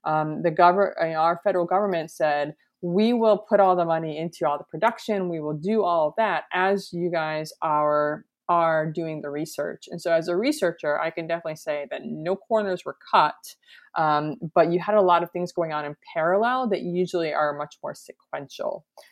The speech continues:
So that's kind of why things moved, uh, at the fastest pace that any of us have ever seen with respects to production and of vaccines and,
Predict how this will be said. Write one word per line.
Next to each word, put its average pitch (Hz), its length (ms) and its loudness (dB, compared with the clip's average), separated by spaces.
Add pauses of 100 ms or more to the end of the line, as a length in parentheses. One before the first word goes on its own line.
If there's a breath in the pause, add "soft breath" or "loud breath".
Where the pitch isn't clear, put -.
(140)
So 175 120 -4
that's 196 260 4
kind 226 220 -2
of 185 240 2
why 160 800 4
things 170 260 -2
moved, 156 460 -4 (100)
uh, 147 200 -2
at 156 120 -8
the 151 140 2 (260)
fastest 170 640 -2
pace 156 300 -6
that 151 240 -8
any 165 160 -6
of 151 80 -4
us 147 260 -4
have 170 300 -6
ever 151 180 0
seen 160 240 -10
with 147 160 -10
respects - 540 -12
to 151 120 -8
production 151 800 -6 (380 loud breath)
and 151 400 -4
of 151 240 0
vaccines 151 800 -6
and, 143 400 -10